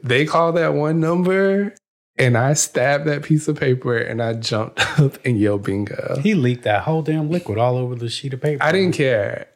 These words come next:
Speaker 1: I knew th-, I knew the number I needed, and he s-, I saw it pop on the screen. I stabbed <laughs> that piece of paper,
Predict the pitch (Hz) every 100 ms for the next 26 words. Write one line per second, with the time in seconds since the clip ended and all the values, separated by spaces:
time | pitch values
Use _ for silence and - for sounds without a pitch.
0 | - 143 156 175 170 165 160 165 214 208
1 | 196 208 202 170 170 160 170 185 196 208
2 | 190 - 135 147 160 156 - 131 127 127
3 | 165 180 190 190 180 185 170 165 160 -
4 | 160 151 151 147 147 143 - _ _ -
5 | 117 107 - - - - 151 139 - 170
6 | 151 - 151 - - - - 131 - -
7 | 127